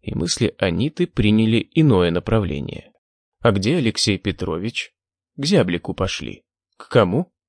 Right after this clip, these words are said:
«Ну, к этому, как его там, к Чибису, что ли, все ихнюю фамилию забываю». «К Баклану?» «К нему самому». «А уж зачем,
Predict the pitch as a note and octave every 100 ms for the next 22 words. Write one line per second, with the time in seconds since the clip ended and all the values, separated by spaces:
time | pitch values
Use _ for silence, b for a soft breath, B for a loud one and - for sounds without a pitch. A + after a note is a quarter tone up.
0 | _ _ G3+ A3 G#3 - F2 D#2+ - _
1 | - D#3 - E2+ C2+ - G1+ - _ _
2 | - - G3+ F#2 - F#2+ - A2+ A2+ F2+
3 | _ _ _ - G3 F#3+ F3+ E3+ - F3
4 | D#3+ G2+ F2+ F#2 F2+ G2 E2 A#1 - _
5 | _ _ _ G2 F#2+ F2 C3 G3 F#2+ -
6 | _ _ _ _ - A#3+ A#3+ G#3 C3+ E2+
7 | C#2+ - - _ _ _ _ - G#2+ G#2+
8 | G2 F#2+ - D3+ E3 -